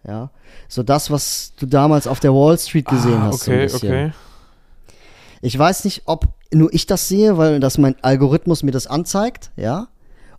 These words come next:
Speaker 1: oder ob das wirklich so ein Trend ist.
Speaker 2: Also, no joke, ich hab diesen Begriff noch nie gehört, aber ja. Äh, du zeigst
Speaker 1: Hast du
Speaker 2: es
Speaker 1: echt noch
Speaker 2: mir
Speaker 1: nie gehört?
Speaker 2: gerade. Nein, tatsächlich nicht. Krass.
Speaker 1: Hab ich auch, ich muss aber auch sagen, ich habe überlegt, das reinzunehmen.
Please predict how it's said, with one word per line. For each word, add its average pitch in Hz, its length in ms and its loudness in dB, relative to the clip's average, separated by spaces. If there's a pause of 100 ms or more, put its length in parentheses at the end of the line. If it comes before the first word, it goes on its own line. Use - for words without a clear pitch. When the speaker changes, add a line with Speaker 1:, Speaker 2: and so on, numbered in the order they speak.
Speaker 1:
oder 143 280 2
ob 151 140 -4
das - 340 -2 (840)
wirklich 131 760 -2 (100)
so - 120 -12
ein 113 80 -8
Trend 104 300 -6
ist. - 340 -18 (640)
Speaker 2:
Also, 110 460 -8 (100)
no 113 240 -6
joke, 110 300 -4
ich - 100 -10
hab 110 100 -8
diesen 107 280 -12
Begriff 107 340 -10
noch 113 140 -6
nie 110 140 -6
gehört, 107 520 -6
aber 101 560 0
ja. 104 280 -4 (260)
Äh, 101 340 -8
du 107 100 -14
zeigst - 100 -14
Speaker 1:
Hast 104 120 -6
du 107 40 -14
Speaker 2:
es 107 60 -10
Speaker 1:
echt - 100 -14
noch 131 80 0
Speaker 2:
mir 135 60 -2
Speaker 1:
nie 135 40 -6
gehört? 151 240 -2
Speaker 2:
gerade. 127 180 -12
Nein, 131 220 -4
tatsächlich 147 420 -4
nicht. - 400 -4
Krass. - 200 -8
Speaker 1:
Hab 120 80 0
ich 143 140 -2
auch, 143 140 -4
ich 131 140 -10
muss 170 120 -2
aber 143 120 -2
auch 123 40 -2
sagen, 123 240 -2
ich 139 80 -4
habe 127 100 -2
überlegt, 123 320 -2
das - 140 -6
reinzunehmen. 170 540 -6